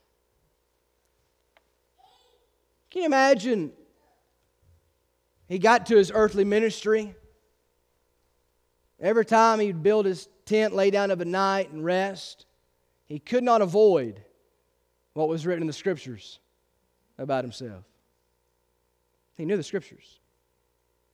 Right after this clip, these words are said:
They're his. But he knew 'em. Every time he would go and he would talk with somebody and he would heal somebody or he would be rejected by somebody, he can never turn away from what was written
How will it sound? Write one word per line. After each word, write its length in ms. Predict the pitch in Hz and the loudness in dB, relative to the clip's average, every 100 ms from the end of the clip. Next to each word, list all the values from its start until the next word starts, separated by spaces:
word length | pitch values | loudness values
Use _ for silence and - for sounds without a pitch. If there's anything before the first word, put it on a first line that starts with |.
| - | -4
They're 120 | 185 | -2
his. 500 | 226 170 98 101 - _ _ _ - - - - | 0 0 -4 -18 -20 _ _ _ -20 -20 -20 -4
But 120 | 208 | 0
he 80 | 214 | 6
knew 220 | 247 214 | 6 6
'em. 80 | 139 - - - | 2 -12 -16 4
Every 480 | 262 320 320 302 | 12 12 10 2
time 520 | 262 - 330 339 277 247 | 2 8 10 10 8 4
he 100 | 254 | 4
would 160 | 247 | 4
go 260 | 202 302 294 | 10 12 12
and 60 | 254 | 10
he 80 | 240 | 4
would 120 | 233 | 4
talk 240 | 277 311 | 6 6
with 140 | 277 - | 4 0
somebody 580 | 269 240 240 269 247 | 0 4 8 8 6
and 80 | 233 | 4
he 80 | 247 | 4
would 180 | 247 - - | 4 2 -8
heal 320 | - 302 339 | 0 6 8
somebody 800 | 302 - 269 240 247 302 294 262 | 6 4 2 8 12 12 12 12
or 80 | 247 | 4
he 140 | 233 269 | 4 2
would 100 | 247 | 2
be 200 | 269 - - | 0 -2 2
rejected 680 | 226 190 139 294 311 285 226 | 2 4 8 8 8 2 6
by 160 | 233 | 6
somebody, 720 | 226 - 285 294 254 240 226 202 - - | 6 6 6 8 8 8 6 2 -6 -4
he 140 | 247 | -2
can 300 | 254 247 220 | 2 2 2
never 560 | 226 269 320 339 359 330 - - _ _ _ _ _ _ _ | 4 10 10 10 4 4 -2 -18 _ _ _ _ _ _ _
turn 320 | - - 254 254 | -12 0 6 8
away 600 | 233 247 302 247 202 202 | 12 12 10 8 6 4
from 200 | 190 208 | 2 6
what 320 | 254 269 196 | 8 8 6
was 260 | 196 180 | 0 0
written 460 | 175 262 180 170 170 | 4 6 6 2 -6